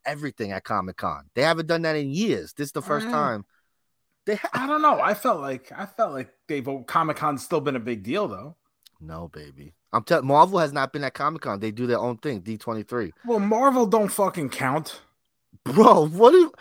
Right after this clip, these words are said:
Speaker 1: what is anyone talking about this weekend? Marvel talking about their future. What else is there from Comic-Con? Tell me.
Speaker 2: Uh, He-Man toys and lots of 'em.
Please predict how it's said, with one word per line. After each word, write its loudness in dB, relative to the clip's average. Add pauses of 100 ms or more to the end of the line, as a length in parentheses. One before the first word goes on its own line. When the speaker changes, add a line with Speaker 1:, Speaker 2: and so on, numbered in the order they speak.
(160)
Speaker 1:
what 4
is 6
anyone 6
talking 4
about 6
this -2
weekend? -4
Marvel 8
talking 2
about 6
their 0
future. -8
What -4
else -8
is -16
there -6
from -16
Comic-Con? -8
Tell -2
me. -14 (1040)
Speaker 2:
Uh, 4
He-Man 2
toys 4
and 4
lots 6
of 6
'em. -8